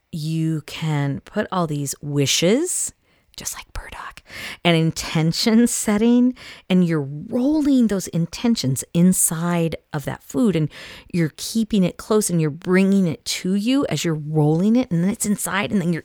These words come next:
eating it. And so, like, you're putting your intentions into your, like,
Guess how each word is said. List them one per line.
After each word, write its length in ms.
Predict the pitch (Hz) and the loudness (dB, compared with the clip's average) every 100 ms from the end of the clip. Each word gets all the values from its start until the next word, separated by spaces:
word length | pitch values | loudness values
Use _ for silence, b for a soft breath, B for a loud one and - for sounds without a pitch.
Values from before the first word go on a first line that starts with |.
| _ | _
eating 300 | 240 240 269 277 | 0 4 6 6
it. 180 | 277 - B B | 4 -2 B B
And 100 | - | -2
so, 160 | 185 196 | 2 2
like, 300 | 175 185 - B B B B _ _ _ - | 2 0 -2 B B B B _ _ _ -6
you're 180 | 214 214 | -4 -4
putting 420 | - 247 285 285 | 0 2 6 6
your 120 | 226 | 6
intentions 560 | 208 - 233 240 233 190 | 4 2 2 2 2 2
into 220 | 185 185 | 0 -2
your, 160 | 160 175 | -2 -2
like, 260 | 117 - | -6 -10